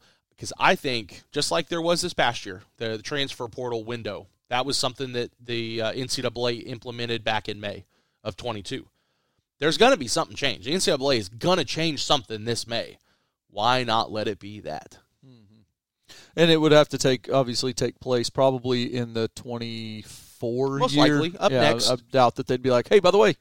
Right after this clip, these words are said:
Speaker 2: in a month, guys."
Speaker 1: Right, there's a signing period.
Speaker 2: <laughs> Have at it.
Speaker 1: Well, I, and, but you could, you could certainly make it to where, uh, like the,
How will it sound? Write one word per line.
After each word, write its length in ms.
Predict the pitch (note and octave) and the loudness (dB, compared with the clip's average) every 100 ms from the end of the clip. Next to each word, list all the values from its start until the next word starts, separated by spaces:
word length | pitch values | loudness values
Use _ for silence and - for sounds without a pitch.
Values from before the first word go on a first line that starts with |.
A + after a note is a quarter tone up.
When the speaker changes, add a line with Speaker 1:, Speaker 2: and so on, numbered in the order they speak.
| _ | _
Speaker 2:
in 120 | - E3+ | -4 2
a 40 | |
month, 220 | G3 G#3 | 4 4
guys." 340 | D#3+ D3 C#3+ - | 6 6 6 -2
Speaker 1:
Right, 220 | B2 A2+ | -2 -2
there's 160 | G#2 A#2+ | -2 -4
a 40 | A#2 | -4
signing 280 | B2 A2 G#2 | -4 -6 -6
period. 300 | A#2 G#2+ F#3 | -8 0 4
Speaker 2:
<laughs> 20 | |
Have 140 | F#3 | 6
at 120 | G#3 | 4
it. 80 | E3+ | 6
Speaker 1:
Well, 180 | A3+ D#3 E3 | 6 4 2
I, 120 | A3+ | 2
and, 280 | A3+ - G#3 | 2 0 0
but 140 | G#3+ | -2
you 80 | C4 | -2
could, 180 | C4+ F#3 | -4 -6
you 200 | E3+ G#3+ | -8 -12
could 140 | G#3 C3+ | -10 -6
certainly 380 | F#3+ D#3 D#3 | -6 -6 -6
make 240 | C#3 C3+ C3+ | -2 -2 -4
it 120 | - | -8
to 100 | B2+ | -8
where, 560 | A#2 A#2 A2 G#2 G#2+ G2+ _ _ _ - | -4 -4 -4 -6 -10 -14 _ _ _ -8
uh, 220 | A#2+ A2+ | -4 0
like 180 | A#2+ B2+ | 0 0
the, 240 | - A#2+ | 0 0